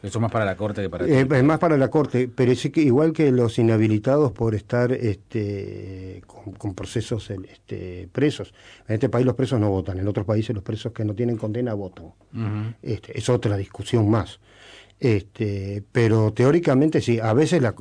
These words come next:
Speaker 2: la justicia demora, ¿eh? No sé, cuando yo estaba demoraba. Ahora no sé si llegan au-, en forma automática.
Speaker 1: Me da la sensación que nos debemos muchas discusiones.
Speaker 2: Sí, claro, claro que sí.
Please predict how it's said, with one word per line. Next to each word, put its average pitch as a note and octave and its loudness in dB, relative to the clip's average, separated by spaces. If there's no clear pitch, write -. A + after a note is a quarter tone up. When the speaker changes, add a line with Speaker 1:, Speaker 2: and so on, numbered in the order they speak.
Speaker 2:
la A2 -4
justicia A#2 -2
demora, A2+ 0
¿eh? C#3 -10
No G#2+ -12
sé, A2+ -2
cuando G2+ -8
yo G2+ -8
estaba A2+ 0
demoraba. F#2 -4
Ahora A2+ 0
no G2 -2
sé - -10
si G2+ -10
llegan G2 -8
au-, F#2 -10
en G#2+ -8
forma G2+ -10
automática. F2 -12
Speaker 1:
Me A#2 -4
da C#3 -2
la D3 -4
sensación C#3 0
que D3 0
nos C3 0
debemos A2 -2
muchas G#2+ -2
discusiones. E2+ -12
Speaker 2:
Sí, B2+ 2
claro, C3 2
claro C3+ 0
que G#2+ -2
sí. A2 -4